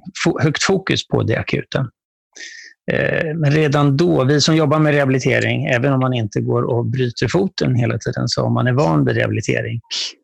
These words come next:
så vet man ju att det kommer en tid för rehabilitering efter det akuta. Så vi flaggade ju för det här att det, det kommer att komma en,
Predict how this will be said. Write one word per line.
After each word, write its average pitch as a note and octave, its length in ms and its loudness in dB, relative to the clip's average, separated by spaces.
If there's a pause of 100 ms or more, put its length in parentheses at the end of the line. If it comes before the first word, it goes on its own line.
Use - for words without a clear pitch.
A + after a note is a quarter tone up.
(140)
så C3+ 220 0
vet B2 300 0
man B2 100 2
ju A2+ 60 2
att A2+ 120 -2
det C#3+ 60 -2
kommer C#3+ 460 2
en A#2 440 -2
tid A#2 280 -4 (520)
för C3 80 -2
rehabilitering A2+ 520 -2
efter - 340 -2
det C3+ 80 -2
akuta. - 440 -8 (280)
Så - 160 -4
vi A#2 140 0
flaggade C3 440 0
ju B2 120 0
för A2 200 -2
det A2+ 80 -2
här A2+ 180 -2
att A2+ 200 -4
det, A#2+ 340 -4
det A2+ 80 -6
kommer B2+ 380 0
att A#2+ 100 -2
komma A#2+ 440 -2
en, A2+ 260 -4